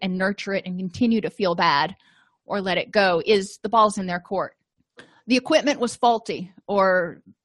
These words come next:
"Nobody on the team did their part." "I did mine, nobody did their part," is another external locus of control. Um, and it, in anxiety, "Bad things are going to happen to me."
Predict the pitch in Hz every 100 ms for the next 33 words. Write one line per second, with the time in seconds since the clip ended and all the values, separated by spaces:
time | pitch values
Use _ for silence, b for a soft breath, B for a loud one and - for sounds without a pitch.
0 | _ 220 226 233 240 233 208 - 240 220
1 | 196 196 170 190 - 143 - 214 302 359
2 | 359 302 294 175 175 220 208 202 185 -
3 | 151 - _ _ _ _ - 214 208 220
4 | 220 226 - 214 - 233 208 196 190 196
5 | 208 196 202 - 143 123 - _ _ B
6 | B B B B _ 202 190 202 185 220
7 | 233 247 - - 247 240 226 214 226 247
8 | 220 156 185 _ _ - 190 226 226 254
9 | 240 240 226 214 - 185 175 190 196 196
10 | 185 185 170 170 165 175 147 104